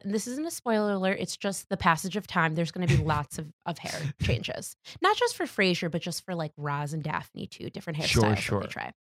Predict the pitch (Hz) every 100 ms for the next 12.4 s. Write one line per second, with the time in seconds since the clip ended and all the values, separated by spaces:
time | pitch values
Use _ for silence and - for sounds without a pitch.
0 | _ _ - - - 196 190 190 - -
1 | 262 240 233 226 - - 185 208 311 -
2 | - _ _ _ _ - 185 - 190 190
3 | 185 185 170 - 208 156 156 165 - 170
4 | 170 165 - 170 - 175 196 - - _
5 | - 185 - 233 208 160 156 117 127 -
6 | - 131 123 - 120 123 - - - 110
7 | 110 113 110 104 101 - 104 104 101 104
8 | 107 107 107 - _ _ _ _ _ _
9 | - 101 104 104 104 104 - - - _
10 | _ - 117 - 139 127 - 107 107 127
11 | 127 123 123 - 117 107 107 - 104 127
12 | 117 113 104 101